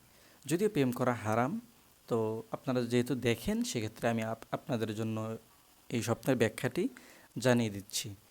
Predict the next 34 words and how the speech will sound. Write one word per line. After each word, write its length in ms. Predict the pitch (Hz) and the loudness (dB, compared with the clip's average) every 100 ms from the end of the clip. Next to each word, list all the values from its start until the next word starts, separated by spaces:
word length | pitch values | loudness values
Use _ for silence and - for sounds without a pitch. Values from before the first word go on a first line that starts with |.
| - - - - - | -20 -20 -20 -20 -2
তো 100 | 143 | 0
চলুন 280 | - 156 117 | 4 4 4
আমরা 240 | 113 120 | 2 2
কথা 260 | 123 123 - | 2 -2 0
না 140 | 131 | 2
বাড়িয়ে 280 | 123 120 123 | 4 4 4
মূল 220 | 135 113 | 2 0
আলোচনায় 480 | 117 110 107 120 147 | -2 -4 -4 -4 -4
চলে 220 | - 107 | -2 -4
যাই। 160 | 104 107 - _ _ _ _ - | -4 -10 -16 _ _ _ _ -2
যদি 220 | 117 170 | 2 4
কোনো 260 | 190 151 156 - | 6 6 4 0
ছাত্রছাত্রী 800 | - 131 175 175 143 - 120 | -2 2 2 4 2 2 2
বা 140 | 113 120 147 | 2 2 0
স্টুডেন্ট 500 | - - 139 143 175 | -2 0 2 2 0
স্বপ্নের 400 | - 123 - 156 | -2 -2 2 4
মধ্যে, 480 | 139 120 113 135 214 - - - - - | 4 4 2 0 0 -10 -20 -20 -20 -4
আহ, 160 | 123 117 | 0 4
নিজের 260 | 123 120 123 123 | 4 4 2 2
প্রেমিকাকে 680 | 160 156 143 131 147 139 143 - 135 | 4 4 2 0 0 -2 -2 -8 -6
ভালো 280 | 95 143 151 | 2 4 4
অবস্থায় 440 | 127 127 - 139 | 4 -2 -2 0
দেখে, 480 | 117 117 - 131 175 | 2 0 0 -4 -4
স্বপ্নের 400 | - 123 - 123 | -6 -6 -2 2
মধ্যে 460 | 120 113 - 120 123 - - _ | 2 0 -2 -2 -4 -14 -20 _
তার 120 | - 123 | -4 -4
সাথে 340 | - 123 131 | -4 -6 -6
ঘুরতে 360 | 104 117 - 143 | -2 -4 -2 2
দেখে, 400 | 120 - 135 190 - - - - | 2 2 -4 -4 -8 -20 -20 0
তাহলে 320 | 135 143 135 | 4 4 2
এই 140 | 139 | 0
স্বপ্নের 420 | 147 131 - 151 127 | 0 -2 -2 0 2
ব্যাখ্যা 380 | 120 - 147 | 0 -2 -2
হবে 300 | 135 139 127 | 0 4 2